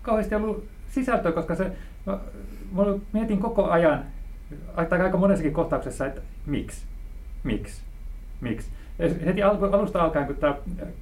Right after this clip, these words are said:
kerrotaan tätä aivan liian pitkää taustotusta,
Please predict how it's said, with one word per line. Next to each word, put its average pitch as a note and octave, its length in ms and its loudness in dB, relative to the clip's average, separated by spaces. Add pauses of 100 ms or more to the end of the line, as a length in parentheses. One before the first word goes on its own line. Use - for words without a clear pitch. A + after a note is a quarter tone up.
(120)
kerrotaan D#3 380 2
tätä C3 200 0
aivan A#2+ 960 4
liian A#2 460 0
pitkää - 400 2
taustotusta, A#2+ 880 0